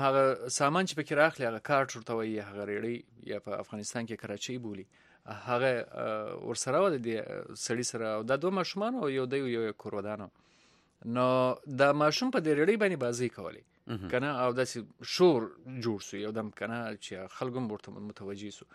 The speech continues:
Speaker 1: نو ما ورته کتل، ما ورته پکې نظر و چې دغه سړي د دې خپل ماشوم څرنګه تربیه کوي. آیا دی اوس چیغې په وهي چې مه کوه، یا یې په چپلاخه وهي، یعنې څپېړه ورکوي چې مه کوه، څرنګه دی؟ ما داسې له لرې پکې نظر و. نو دی دا خپل ماشوم ته وایي، وایي،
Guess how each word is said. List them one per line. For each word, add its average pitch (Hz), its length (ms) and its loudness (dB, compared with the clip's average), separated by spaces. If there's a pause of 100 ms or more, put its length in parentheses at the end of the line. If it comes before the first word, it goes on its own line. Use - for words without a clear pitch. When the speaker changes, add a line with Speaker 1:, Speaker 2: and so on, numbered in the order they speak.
(560)
Speaker 1:
نو 135 100 -2
ما 190 200 6
ورته 180 200 8
کتل، 165 260 4
ما 175 180 6
ورته 147 220 4
پکې 123 300 -2
نظر 151 220 4
و 135 160 0
چې 127 160 -6 (320)
دغه 214 180 10 (120)
سړي 156 240 2
د 135 100 -6
دې 117 100 2 (100)
خپل 190 160 2 (100)
ماشوم 139 220 -2
څرنګه 131 320 0
تربیه 107 280 -6
کوي. - 140 -6 (100)
آیا 147 120 8
دی 139 120 2
اوس 131 160 -2
چیغې 180 360 2
په 165 40 2
وهي 160 300 -2
چې - 140 -12 (100)
مه 185 120 -6
کوه، 180 200 0 (100)
یا 127 320 2
یې 127 80 2
په 123 40 -2
چپلاخه 135 480 0
وهي، 185 220 0 (260)
یعنې 110 200 -6
څپېړه 170 320 2
ورکوي 170 380 0
چې 165 60 -2 (380)
مه 143 240 6
کوه، 156 200 0 (320)
څرنګه 110 340 0
دی؟ - 80 -16 (120)
ما 151 240 4
داسې 185 160 2
له 127 180 -2
لرې 139 200 0
پکې 113 220 -10
نظر 107 180 -6
و. 104 40 -10 (760)
نو 123 100 -2
دی 156 200 4
دا 165 60 6
خپل 165 200 -2 (100)
ماشوم 156 240 -4
ته 156 180 -2
وایي، 151 120 2
وایي، 143 240 -2